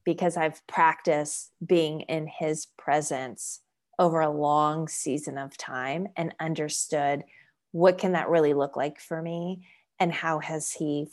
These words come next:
fashioned me so that I can get there really quickly when I need to, and to, to know, "Oh, you need,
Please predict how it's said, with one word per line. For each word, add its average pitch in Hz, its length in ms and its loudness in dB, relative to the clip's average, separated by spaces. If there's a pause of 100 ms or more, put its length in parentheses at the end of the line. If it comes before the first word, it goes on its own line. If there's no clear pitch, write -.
fashioned 160 680 2
me 139 300 -8
so 165 200 0
that 156 220 2
I 147 100 -2
can 147 220 -10
get 139 220 -6
there 101 320 -4 (240)
really 175 280 6
quickly 151 500 -2
when 139 200 -8
I 139 100 -8
need 135 340 -6
to, - 240 -10 (100)
and 165 220 0
to, 147 260 -2 (300)
to 175 100 -2
know, 156 760 4 (420)
"Oh, 156 520 -2 (280)
you 185 140 4
need, 180 280 2